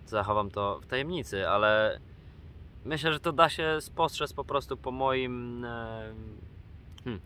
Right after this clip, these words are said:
po moich poglądach politycznych na, na naszej mapie. Myślę, że to da się odczytać. Może nie jest to takie proste, ale no,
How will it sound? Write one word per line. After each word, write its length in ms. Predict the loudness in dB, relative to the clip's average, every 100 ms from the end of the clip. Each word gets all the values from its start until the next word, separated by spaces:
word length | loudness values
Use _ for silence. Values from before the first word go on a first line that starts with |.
| -14 -8
po 80 | 0
moich 200 | 0 2
poglądach 400 | 0 2 2 0
politycznych 580 | -2 -4 -6 -6 -6 0
na, 480 | 4 6 4 2
na 120 | -4 -6
naszej 240 | -6 -2
mapie. 340 | -2 -2 -6 -10 -16 -14
Myślę, 220 | -10 -10
że 100 | -10
to 140 | -8
da 160 | -4 -4
się 140 | -6
odczytać. 480 | -12 -10 -10 -10 -12 -18 -18 -18 -14 -10
Może 180 | -8
nie 60 | -8
jest 140 | -8
to 80 | -10
takie 200 | -12 -10
proste, 400 | -8 -8 -8 -6
ale 360 | -4 -4 -6 -8 -12 -16 -16 -18 -16 -12
no, 280 | -8 -6